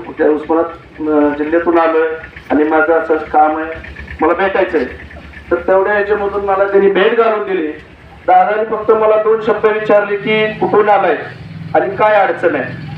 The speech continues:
त्यांना सांगितलं की तिथं हॉस्टेल मिळत नाही, प्रायव्हेट घ्यावं लागतंय. तर कुठले, डुकीचे का, एवढंच विचारलं.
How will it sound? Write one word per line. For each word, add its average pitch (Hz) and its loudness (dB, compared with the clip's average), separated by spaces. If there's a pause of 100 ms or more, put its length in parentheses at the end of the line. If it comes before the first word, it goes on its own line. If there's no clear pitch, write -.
(160)
त्यांना 202 2
सांगितलं 214 0
की 220 2
तिथं 226 0
हॉस्टेल 214 0
मिळत 208 0
नाही, 208 0
प्रायव्हेट 196 2
घ्यावं 202 2
लागतंय. 190 0 (840)
तर 190 2
कुठले, 208 2
डुकीचे 214 0
का, 180 0 (240)
एवढंच 226 2
विचारलं. 170 0